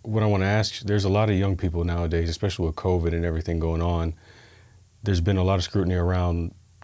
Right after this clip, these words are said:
kids going back to school and, and getting their education, and then once they graduate, getting into the workforce, and now they need another five years of experience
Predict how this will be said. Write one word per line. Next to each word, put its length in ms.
kids 240
going 260
back 220
to 100
school 500
and, 260
and 160
getting 260
their 140
education, 640
and 120
then 320
once 180
they 80
graduate, 540
getting 240
into 320
the 80
workforce, 760
and 160
now 540
they 160
need 360
another 460
five 360
years 200
of 100
experience 840